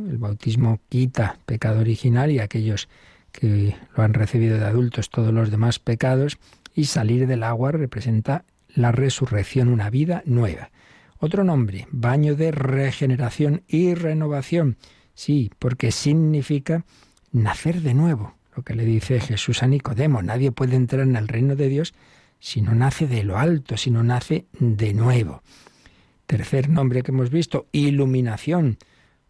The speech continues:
porque Cristo, que es la luz del mundo, ilumina con su palabra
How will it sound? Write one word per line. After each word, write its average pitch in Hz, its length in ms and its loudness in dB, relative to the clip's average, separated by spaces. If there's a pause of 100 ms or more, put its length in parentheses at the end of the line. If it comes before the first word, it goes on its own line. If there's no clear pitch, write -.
(160)
porque 120 680 -2 (520)
Cristo, 135 500 0
que 131 140 0
es 127 160 -2
la 120 220 2
luz 135 320 0
del 165 180 0
mundo, 156 500 0 (380)
ilumina 156 920 2
con 110 260 -8
su 117 180 -6
palabra 120 640 0